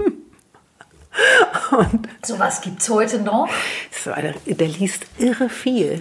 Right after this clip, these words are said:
Speaker 1: Das finde ich total erstaunlich. Es läuft auch eigentlich immer irgendein Livestream aus dem britischen Unterhaus beispielsweise. Oder, ja, der ist total in, äh, in, in Politik. Finde ich total irre.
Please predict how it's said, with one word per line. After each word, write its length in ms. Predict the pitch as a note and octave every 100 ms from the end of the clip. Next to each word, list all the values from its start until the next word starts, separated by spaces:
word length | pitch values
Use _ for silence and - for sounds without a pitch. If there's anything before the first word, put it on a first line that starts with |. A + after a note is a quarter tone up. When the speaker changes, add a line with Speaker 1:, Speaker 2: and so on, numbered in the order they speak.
| -
Speaker 1:
Das 200 | E3 -
finde 140 | G3
ich 100 | G3
total 460 | - F#3 - A3 G3+
erstaunlich. 600 | A#3+ - G3 G#3+ F3+ D#3
Es 140 | E3+
läuft 360 | F#3 G3 A3 -
auch 160 | F#3 -
eigentlich 600 | F3+ G#3 A#3 G3+ - A#3+
immer 400 | B3 C#4 D4 D#4 - - - - - -
irgendein 480 | G#3 A#3+ B3 A#3 G3+ F#3+
Livestream 1080 | F#3 F3 G#3+ A3+ - - A3 A3 G#3+ G#3+ -
aus 440 | F3+ F3+ F#3 F3+
dem 340 | F3 F3 E3+ E3+ - - _
britischen 480 | - G3 G3+ G3 F#3+
Unterhaus 680 | F#3+ A3 B3 A#3 A#3 A#3 -
beispielsweise. 1120 | G3+ G#3+ - A3 G#3+ G3+ G3+ G#3 G3+ G#3 G#3+ A3 - - - _
Oder, 400 | F#3 F3+ F3 E3+
ja, 480 | D3 F#3 A#3 C#3+ D3+
der 180 | D#3+ D#3+
ist 140 | F3
total 600 | F3+ F3 - F#3+ G#3 A#3+
in, 380 | G3 G3 F#3+ F3+
äh, 400 | D#3+ E3 F#2 -
in, 240 | - F3 E3+
in 220 | F3 F3
Politik. 680 | - F3+ F#3 - C#4+ - - _ _ _ - - - - _
Finde 160 | -
ich 80 | B2+
total 340 | - - B2+ F3
irre. 440 | E3+ - - -